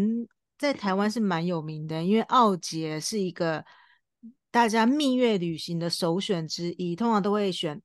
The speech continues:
奥-，奥地利跟捷克。不过这个跟，虽然跟单独旅游没有关系，不过大家要注意，如果你想要参加奥捷团，然后去玩的话，你最好还要问那个旅行社，他是不是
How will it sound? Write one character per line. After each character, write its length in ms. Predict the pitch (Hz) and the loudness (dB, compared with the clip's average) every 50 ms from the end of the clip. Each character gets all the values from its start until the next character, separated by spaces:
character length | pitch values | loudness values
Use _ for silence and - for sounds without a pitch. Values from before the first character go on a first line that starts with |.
| _ | _
奥-， 400 | - - 208 185 170 156 151 - - _ _ _ _ _ _ _ _ _ - | -2 0 2 2 0 -2 -4 -8 -14 _ _ _ _ _ _ _ _ _ -4
奥 180 | - 208 208 | -2 0 0
地 160 | 190 202 196 | 0 0 0
利 160 | 185 185 180 170 | 0 -2 -2 -2
跟 240 | 180 165 165 165 | -2 -2 -4 -4
捷 260 | 156 - 139 - - - | -6 -8 -10 -10 -12 -12
克。 300 | - - 170 147 - - _ _ - - - _ | -10 -8 -8 -8 -8 -12 _ _ -20 -20 -16 _
不 100 | - 247 | 0 2
过 340 | 311 349 330 294 262 220 208 - _ - | 4 6 6 6 4 2 0 -6 _ -4
这 140 | - 339 | 0 2
个 180 | 302 277 233 202 - _ _ _ _ _ | 4 4 4 2 -2 _ _ _ _ _
跟， 260 | - 277 277 294 294 | 0 2 2 2 0
虽 100 | - 330 | 0 0
然 160 | 311 277 247 | 2 2 2
跟 220 | 226 240 254 247 233 | 2 0 0 -2 0
单 240 | 220 247 247 247 226 | 0 0 2 2 2
独 140 | 220 190 | 0 0
旅 140 | 180 175 170 | 0 0 -2
游 140 | 160 160 160 | -2 -2 -2
没 140 | 160 170 170 | -2 -2 -2
有 100 | 170 160 | -4 -2
关 240 | - 170 165 165 170 | -2 -2 -2 -2 -4
系， 140 | - 190 | -4 -6
不 140 | 185 170 175 | -6 -4 0
过 260 | 170 214 214 202 180 - - - - _ _ _ _ _ - _ _ _ _ _ _ _ _ _ _ _ _ _ _ | 2 2 2 2 2 -2 -8 -20 -20 _ _ _ _ _ -20 _ _ _ _ _ _ _ _ _ _ _ _ _ _
大 160 | - 262 262 254 | 0 2 2 4
家 240 | 220 247 233 240 | 4 4 2 4
要 220 | 247 240 233 220 208 | 4 4 2 2 2
注 240 | 190 - 233 226 220 | 0 -2 -2 -2 0
意， 80 | 214 | 0
如 180 | 202 190 196 190 | 0 0 0 2
果 160 | 196 202 190 | 0 0 0
你 80 | 180 185 | -2 -2
想 180 | 180 180 160 | -2 -4 -4
要 80 | 170 180 | -4 -4
参 240 | 190 - 190 190 185 | -4 -2 -2 -2 -2
加 220 | 180 190 175 180 | 0 0 0 0
奥 240 | 175 - 214 202 180 | 0 0 0 0 0
捷 240 | - - 160 156 156 | 0 -2 -4 -4 -4
团， 260 | - - 156 151 151 151 | -6 -6 -6 -6 -4 -4
然 100 | 151 170 | -4 -4
后 80 | 180 | -4
去 160 | 180 - - | -2 -2 0
玩 260 | 202 175 170 156 143 147 | 0 0 0 0 -2 -2
的 140 | 147 151 | -6 -8
话， 200 | - 190 185 170 | -6 -4 -4 -4
你 120 | 156 151 147 - | -4 -6 -8 -6
最 180 | - - 226 208 | 0 2 2 4
好 80 | 180 | 4
还 60 | 185 | 4
要 100 | 160 160 | 2 2
问 180 | 175 185 202 196 | 2 2 2 2
那 80 | 185 180 | 0 0
个 120 | 175 170 | -2 -2
旅 160 | 165 160 160 | -4 -4 -6
行 240 | 156 - - 143 139 | -6 -8 -10 -10 -10
社， 200 | - - 190 175 | -6 -4 -2 -2
他 160 | 170 185 190 | 0 0 -2
是 160 | 185 - - | -2 -2 -4
不 120 | 196 170 175 | -4 -4 -4
是 340 | 170 - 185 185 180 170 | -4 -4 -2 -2 -2 -2